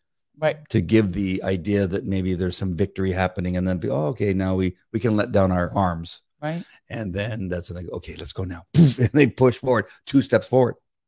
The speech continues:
Speaker 2: one
Speaker 1: Exactly.
Speaker 2: step back, and, uh, begin to take over countries like France and some of those other countries that, uh, they w-, just were able to walk over, uh, with that kind of mentality. Uh, I wanna say hi to Renee Banuelos,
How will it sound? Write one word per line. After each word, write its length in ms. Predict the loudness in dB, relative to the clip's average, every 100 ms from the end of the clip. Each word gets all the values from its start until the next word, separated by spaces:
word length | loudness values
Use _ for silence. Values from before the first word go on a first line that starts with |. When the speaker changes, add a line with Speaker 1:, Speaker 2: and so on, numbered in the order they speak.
| -14 -4
Speaker 2:
one 120 | -4
Speaker 1:
Exactly. 200 | -2 -2
Speaker 2:
step 100 | -2
back, 220 | -2 -2 _ _ _ _ _ -14
and, 340 | -10 -10 -8
uh, 180 | -8 -8
begin 280 | -8 -6 -6
to 80 | -6
take 240 | -8 -6
over 160 | -8 -6
countries 340 | -6 -6 -6
like 160 | -8 -4
France 420 | -4 -4 -8 -12
and 140 | -10
some 140 | -10 -8
of 80 | -8
those 140 | -6
other 140 | -6
countries 400 | -6 -6 -6 -8
that, 280 | -6 -8 -6
uh, 160 | -4 -4 -8 _ _ _ -4
they 160 | 0 0
w-, 480 | -2 -6 -6 -4 -4
just 200 | -4 -4
were 100 | -4
able 160 | -2
to 60 | -2
walk 280 | -2 -4 -4
over, 280 | -4 -6 -14 _ -16
uh, 160 | -12 -10
with 140 | -10
that 160 | -10 -10
kind 160 | -10 -8
of 40 |
mentality. 540 | -8 -8 -6 -6 -8 -14 _ _ _ _ _ -20 -20 0
Uh, 60 | 4
I 60 | 6
wanna 160 | 6
say 140 | 4 4
hi 100 | 4
to 80 |
Renee 460 | 4 2 2 2 2
Banuelos, 720 | 2 4 4 6 4 0 -8